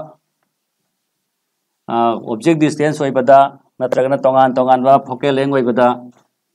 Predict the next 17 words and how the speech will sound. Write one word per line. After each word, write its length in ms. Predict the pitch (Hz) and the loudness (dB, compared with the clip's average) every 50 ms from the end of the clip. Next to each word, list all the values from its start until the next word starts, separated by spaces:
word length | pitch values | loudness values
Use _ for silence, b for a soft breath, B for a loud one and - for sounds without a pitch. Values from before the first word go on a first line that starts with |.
| _ _ _ - | _ _ _ -2
ꯍꯥꯏꯔꯤꯕ 340 | 127 127 127 123 113 123 135 | 0 0 0 0 0 -2 -2
ꯍꯧꯖꯤꯛꯀꯤ 340 | 135 117 113 123 127 139 | -4 -4 -6 -8 -6 -4
ꯔꯤꯂꯦꯁꯟ 460 | 123 131 127 123 123 120 123 131 131 135 | -2 -2 0 0 0 -2 0 -2 -2 0
ꯋꯥꯟ 240 | 127 123 123 123 127 | 2 4 2 2 2
by 120 | 123 127 127 | 0 -2 -2
V 180 | 120 120 147 147 | -2 -4 -6 -4
plus 240 | - 135 131 135 - | -2 0 0 0 0
ꯋꯥꯟ 200 | 135 123 123 123 123 | 0 0 0 0 0
by 120 | 123 120 | -2 -2
U 140 | 120 131 147 147 | -2 -4 -4 -6
equal 240 | - - 123 117 117 | -6 -6 -8 -8 -8
to 100 | 117 135 | -8 -6
one 220 | 117 120 120 117 104 | -4 -2 -2 -2 -2
by 120 | 117 113 113 | -6 -6 -6
F 140 | 143 156 151 - | -6 -8 -6 -6
ꯍꯥꯏꯕ 240 | 131 127 127 135 127 | -6 -4 -4 -4 -2
ꯔꯤꯂꯦꯁꯟꯁꯦ 640 | 120 117 110 113 107 110 113 110 110 104 113 127 | -2 -2 -2 -2 -6 -6 -10 -12 -10 -8 -6 -6